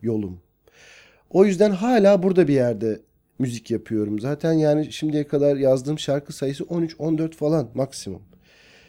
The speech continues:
Ee, gelecekte bir gün, e, örneğin politik duruşumla ilgili, çünkü aslında çok aktif de bir politik duruşum var benim.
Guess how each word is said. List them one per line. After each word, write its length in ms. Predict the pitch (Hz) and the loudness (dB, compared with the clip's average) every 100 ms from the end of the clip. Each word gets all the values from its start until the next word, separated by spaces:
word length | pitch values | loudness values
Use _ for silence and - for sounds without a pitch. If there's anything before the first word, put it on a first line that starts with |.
| _ _ - | _ _ -8
Ee, 320 | 131 127 123 - _ _ _ 123 | 0 2 2 -2 _ _ _ 0
gelecekte 640 | 147 180 196 214 196 185 | 6 8 6 4 4 2
bir 60 | 190 | 4
gün, 380 | 175 170 185 - _ _ _ _ _ _ - | 4 4 2 -8 _ _ _ _ _ _ -6
e, 80 | 143 139 135 131 131 131 131 123 117 _ 143 127 104 87 - _ | -2 0 0 0 2 2 2 -2 -6 _ -20 -20 -20 -20 -20 _
örneğin 300 | 151 160 156 | 2 4 4
politik 540 | 160 165 160 180 - | 4 2 2 -6 -6
duruşumla 500 | 139 139 143 170 156 | -2 -2 0 4 4
ilgili, 380 | 131 117 104 110 | 4 0 -4 -8
çünkü 240 | - 139 131 | -6 -6 -6
aslında 280 | 131 143 | -6 -6
çok 260 | 147 - - | -6 -8 -6
aktif 280 | 135 - - | -6 -6 -2
de 80 | 139 | -2
bir 100 | 123 | -2
politik 320 | 110 101 - | -6 -8 -12
duruşum 380 | 104 - 92 92 | -12 -12 -12 -10
var 200 | 90 92 | -10 -10
benim. 240 | 120 196 | -12 -14